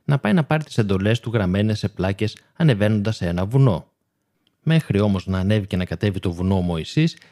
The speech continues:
οι Ισραηλίτες είχαν αλλαξοπιστήσει. Ο Μωυσής δεν κράτησε την ψυχραιμία του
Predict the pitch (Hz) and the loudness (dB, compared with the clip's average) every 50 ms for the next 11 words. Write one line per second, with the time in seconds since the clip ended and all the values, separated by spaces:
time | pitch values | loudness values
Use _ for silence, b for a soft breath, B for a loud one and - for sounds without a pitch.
0 | B B B 214 190 180 156 135 147 120 104 92 101 113 - 123 110 - 120 110 | B B B 0 0 0 2 2 0 0 0 0 -2 -4 -4 -4 -4 -4 -4 -2
1 | 117 113 107 110 113 - 139 127 - 139 - - 110 92 - - - - _ _ | 0 0 0 0 0 -2 -2 -2 -2 -4 -2 0 -2 -2 -2 -4 -14 -20 _ _
2 | _ _ _ _ _ _ _ _ _ _ - 131 127 120 104 95 90 - - 151 | _ _ _ _ _ _ _ _ _ _ 2 2 4 4 2 0 -4 -4 -4 -2
3 | 160 160 - b b b b _ 135 123 104 - 110 101 - - - 87 85 82 | -2 -2 -4 b b b b _ 0 0 2 2 0 0 0 -6 -12 -12 -12 -10
4 | - 95 - - 90 80 82 101 131 143 139 - 143 143 143 | -10 -12 -10 -6 -6 -2 0 2 2 2 2 0 -2 -4 -4